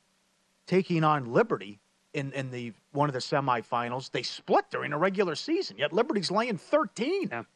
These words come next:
Speaker 1: in this game. How about that?
Speaker 2: Well, look at Liberty on the outrights to win it. I mean, didn't they open, like, around
Speaker 1: Right, yep.
Speaker 2: two sixty or so?
Speaker 1: Yeah.
Speaker 2: And since twenty fourteen, in this tournament anyway, Liberty, they're twelve and six straight up, but only five and twelve A T S.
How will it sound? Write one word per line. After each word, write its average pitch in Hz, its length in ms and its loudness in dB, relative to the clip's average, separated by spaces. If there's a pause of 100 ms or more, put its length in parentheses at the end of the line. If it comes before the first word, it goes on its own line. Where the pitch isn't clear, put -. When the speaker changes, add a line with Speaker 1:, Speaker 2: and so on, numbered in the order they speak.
(120)
Speaker 1:
in 143 120 0
this 123 200 0
game. 113 280 -4 (640)
How 214 80 4
about 226 220 2
that? 320 320 -2
Speaker 2:
Well, 156 160 4
look 185 140 4
at 156 80 2
Liberty 151 340 4
on 131 100 -2
the 127 100 -2
outrights 139 420 2
to 131 100 -4
win 160 140 4
it. 113 100 -4
I 120 40 -8
mean, 123 120 -4
didn't 147 140 2
they 131 100 4
open, 143 220 2
like, 123 140 -4
around 123 200 -2
Speaker 1:
Right, 135 120 2
yep. 156 80 -4
Speaker 2:
two 135 60 2
sixty 180 300 0
or 175 60 4
so? 196 300 -2 (120)
Speaker 1:
Yeah. 131 140 -2 (600)
Speaker 2:
And 151 160 2
since 202 240 2
twenty 185 300 2
fourteen, 147 800 0 (220)
in 160 160 4
this - 160 -2
tournament 151 380 2
anyway, 123 260 0
Liberty, 127 500 2 (400)
they're 143 100 0
twelve 170 340 2
and 170 100 0
six - 260 -4
straight 139 260 2
up, 147 200 2
but 139 120 2
only 190 260 4
five 165 420 2
and 170 120 0
twelve 170 380 2 (120)
A 160 180 -2
T 143 360 -2
S. - 420 -2